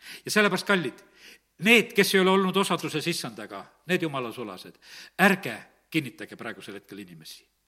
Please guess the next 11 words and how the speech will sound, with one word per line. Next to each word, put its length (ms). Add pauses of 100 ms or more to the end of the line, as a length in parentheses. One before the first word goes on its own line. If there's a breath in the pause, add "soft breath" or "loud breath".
(240)
Kui 100
sa 120
ei 40
ole 140
issandaga 400
osaduses 400
olnud, 240 (400 loud breath)
ära, 260
ära 220
räägi 240
inimestele. 560